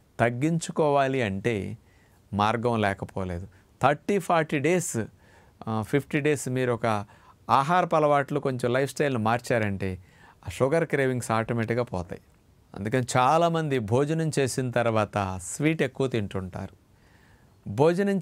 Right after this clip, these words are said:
చేసిన తర్వాత ఆ స్వీట్ నేను మానమంటలా ఫస్టే. ఆ స్వీట్ని మీరు పంచదారతో చేసిన స్వీట్ బదులుగా ఖర్జూరంతో చేసిన స్వీట్ తినండి. ఖర్జూరం న్యాచురల్ ఫ్రూట్ కాబట్టి, లేకపోతే తేనెతో చేసిన స్వీట్ తినండి.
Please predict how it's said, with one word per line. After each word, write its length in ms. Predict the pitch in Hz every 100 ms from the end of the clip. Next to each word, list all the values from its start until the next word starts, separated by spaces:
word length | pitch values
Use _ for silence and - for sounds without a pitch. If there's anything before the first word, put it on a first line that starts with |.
| 180
చేసిన 300 | 165 - 165
తర్వాత 480 | 151 143 135 127 135 104 104 - _
ఆ 60 | 107
స్వీట్ 560 | - - 156 196 220
నేను 260 | - 156 135
మానమంటలా 680 | 110 113 160 175 147 123 117
ఫస్టే. 460 | - 104 - 104 - _ - - _
ఆ 80 | 120
స్వీట్ని 540 | 113 - 175 202 208 170
మీరు 160 | 143
పంచదారతో 680 | 120 135 147 165 165 160 156
చేసిన 340 | 143 127 131
స్వీట్ 380 | 120 - 123 123
బదులుగా 540 | 127 117 117 113 151 254 - _ - _ -
ఖర్జూరంతో 680 | 151 139 131 156 151 143 143
చేసిన 400 | 127 123 123 117
స్వీట్ 400 | 107 120 120 110
తినండి. 440 | 101 90 87 82 - _ _ _ _ _ _ - _ _ _ -
ఖర్జూరం 460 | 147 147 180 175
న్యాచురల్ 420 | 147 151 147 160 151
ఫ్రూట్ 300 | - 139 135
కాబట్టి, 560 | 127 113 110 - 107 - - -
లేకపోతే 300 | 135 156 143
తేనెతో 520 | 120 147 156 165 170
చేసిన 400 | 151 143 120 131
స్వీట్ 440 | 120 - 127 131 -
తినండి. 500 | 110 90 87 92